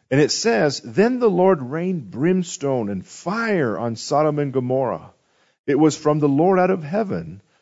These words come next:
So he overthrew those cities, all the valley, all the inhabitants of the cities,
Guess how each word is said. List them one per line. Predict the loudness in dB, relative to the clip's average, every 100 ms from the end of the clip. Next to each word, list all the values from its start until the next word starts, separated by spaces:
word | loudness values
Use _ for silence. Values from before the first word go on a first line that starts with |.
| _ -6
So | -4
he | -2 0
overthrew | 0 0 -4 -2 -4
those | 0 0 0
cities, | -2 -2 -4 -6 -12 _ _ _ _ 0
all | 4 4
the | 2
valley, | 2 2 2 0 0
all | 0 0
the | -2
inhabitants | -6 -4 -4 -4 -6 -4
of | -6
the | -6
cities, | -6 -6 -6 -8 -10 -16